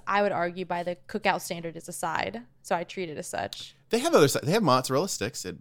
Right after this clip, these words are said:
Speaker 2: at Burger King.
Speaker 1: They have mozzarella sticks at Burger King?
Speaker 2: They have mozzarella sticks at Burger King.
Speaker 1: For who?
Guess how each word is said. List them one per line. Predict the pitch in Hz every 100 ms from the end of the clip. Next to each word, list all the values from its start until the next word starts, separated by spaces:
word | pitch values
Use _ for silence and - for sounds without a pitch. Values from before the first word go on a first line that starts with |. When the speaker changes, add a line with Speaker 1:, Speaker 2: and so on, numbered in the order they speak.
| -
Speaker 2:
at | 92
Burger | 95 90
King. | 90 101 - _ _ _
Speaker 1:
They | 269 302
have | 302 247 185
mozzarella | 240 233 202 170 156 190 214 247
sticks | - 302 - -
at | 208 - 175 _
Burger | 214 196 254
King? | 247 - 339 359 392 _ _ _
Speaker 2:
They | 101
have | 113
mozzarella | 120 135 135 139
sticks | 135 101 -
at | 85
Burger | 120 113
King. | -
Speaker 1:
For | 339 311 190
who? | 196 269 359 349 - -